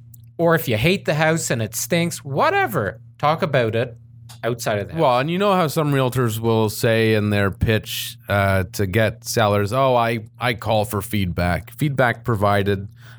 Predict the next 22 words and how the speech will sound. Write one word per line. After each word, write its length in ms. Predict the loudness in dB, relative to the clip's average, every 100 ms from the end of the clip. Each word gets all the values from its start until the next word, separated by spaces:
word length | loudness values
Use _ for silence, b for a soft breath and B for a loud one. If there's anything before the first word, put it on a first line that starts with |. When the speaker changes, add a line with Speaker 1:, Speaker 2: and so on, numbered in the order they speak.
| -2
Speaker 2:
on 160 | 2
every 380 | 2 0 0 0
showing." 600 | 0 0 0 0 -2 -6 B B B -6
Like, 180 | -4 -4
it's 140 | -6
bullshit. 680 | -4 -2 0 0 0 0 0
Most 360 | 0 0 -4 0
buyers, 440 | 2 4 2 0
realtors 420 | 0 0 0 0
aren't 220 | 2 0 0
giving 260 | 0 0
you 140 | 0 2
anything 520 | 2 0 0 -2 -2 -4
Speaker 1:
You're 140 | -2 0
not 200 | 0 0
getting 260 | -2 0
the 80 | 0
real 380 | 2 2 2 2
Speaker 2:
productive. 100 | 0
Speaker 1:
feedback. 520 | -2 -2 0 0 0
Speaker 2:
No. 600 | 0 2 2 2 0 -2 B B B B
Um, 80 | -2